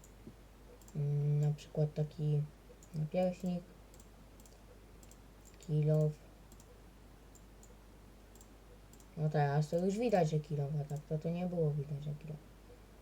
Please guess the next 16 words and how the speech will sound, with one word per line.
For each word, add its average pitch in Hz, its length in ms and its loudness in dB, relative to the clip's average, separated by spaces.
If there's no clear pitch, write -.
To 202 120 6
jest 170 220 4
żelazna 165 480 0
siekierka 156 580 -6
i 156 100 2
nóż. 160 460 -2
I - 20 -6
nawet 262 360 2
mi 254 240 0
styknie 208 360 -4
na 185 160 -4
całego 165 440 -2
tego, 151 300 -2
na 151 180 2
całego 160 400 -2
seta. 156 340 -10